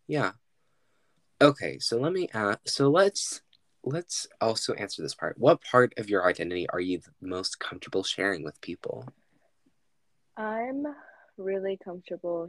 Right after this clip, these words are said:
Speaker 2: sharing my humorous side.
Speaker 1: Humorous?
Speaker 2: I think I cope with sadness, with anger, with everything, with
Speaker 1: Mm-hmm.
Speaker 2: humor.
Speaker 1: Yeah.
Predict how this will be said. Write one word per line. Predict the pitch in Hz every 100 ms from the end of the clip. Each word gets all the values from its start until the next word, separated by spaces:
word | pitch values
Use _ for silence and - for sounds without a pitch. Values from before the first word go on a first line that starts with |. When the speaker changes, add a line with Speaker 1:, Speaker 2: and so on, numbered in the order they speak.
| -
Speaker 2:
sharing | - 170 170 165 165 170 165 _ _
my | 175 165 160 170 170 180 _ _ _ _ _ _ _ _ _ _ _ _ _ _ _ _ _ _ _ _ _
humorous | - 240 220 175 - - - - _ _ _ -
side. | 180 82 - - _ _ _ _ _ _ - -
Speaker 1:
Humorous? | - 95 123 120 - - 113 110 - _ _ -
Speaker 2:
I | 233 233 -
think | 247 254 294 - - - -
I | 208 196 196 190 185 180 -
cope | - 190 190 -
with | 180 180 - _ _ _ _ _ _ _
sadness, | 190 170 175 175 170 - _
with | 165 160 -
anger, | 170 170 165 165 165
with | 175
everything, | 196 220 185 147 151 156
with | 165 156 -
Speaker 1:
Mm-hmm. | 107 107
Speaker 2:
humor. | 294 233 123 - _ _ _ _ _ _ _ _ _ _ _ _
Speaker 1:
Yeah. | 107 87